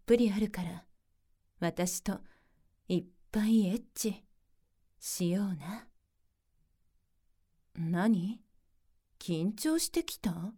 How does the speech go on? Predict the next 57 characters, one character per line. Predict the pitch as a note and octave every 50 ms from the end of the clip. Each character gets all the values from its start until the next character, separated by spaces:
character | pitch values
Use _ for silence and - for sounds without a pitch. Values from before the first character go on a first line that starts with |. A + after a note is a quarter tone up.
| _ _ _ _ _ _ _ -
<laughs> | - - A3+ C4+ C#4 C4+ C4+ - C4 - - - - _ - - - - - - - - - - - - -
別 | E3+ F3 F3 F3 F#3+ G3+
に | A3+ A3
取 | A3+ A3+ C#4
っ | C#4+
て | - A#3+ -
食 | F3+ F3+ D#3+
べ | G#3+
ら | A3+ C4 C#4
れ | D#4 C4
る | C4+ F#3
わ | F3+ A3
け | A3+ B3+
じ | - F#3+
ゃ | E3+
な | E3 F3
い | A#3
ん | C4+
だ | C4 A3+
か | - F3+
ら。 | E3+ E3+ F3+ - - - _ _ _ _ _ _ _ _ _ _ _ _
自 | - - - F3 D3+
然 | E3 F3 F3+ F#3 F3+
体 | F#3+ F#3+ F#3+ F#3+ F3+
で | G3
い | F#3+
い | G#3 A#3 A#3+
ん | A3
だ | F3 E3+
ぞ。 | - - A#3 A3 - - _ _ _ _ _ _ _ _ _ _ _ _ _ _ - -
ほ | F#3
ら、 | F3 - - - - - - - - - _ _ _ _ _ _ _ _ -
お | - G#3+ A#3
い | B3
で。 | C4 C#4 C4+ - - - - - - _ _ _ _ _ _ _ _ _ _ _ - _ - - _ _ _ - - - - - - - - - E4+ C4+
な、 | C4+ B3
こ-、 | - - - - A3 A3+ - - - - _ _ _ _ - B3+ - G#3+ - - - - - - - D#4+ G3+
こ | A3+ F4+
ら、 | F#4 G3+ F3+ G#3 - - - - - - - - - E3
い | F3 F3
き | - B3+ B3
な | C#4
り | C#4 C#4+
胸 | B3+ A#3 A#3+ C4 D4
を | B3 F3
わ | D#3+ F#3+
し | - C4
づ | A#3 C4+
か | - E4
み | D#4 D4+
す | - E4+
る | E4 E4+
ん | D#4+
じ | -
ゃ | - - - - - - - - - - - C4 B3
な | A#3 G#3 C4 E4
い。 | C#4+ B3+ D4+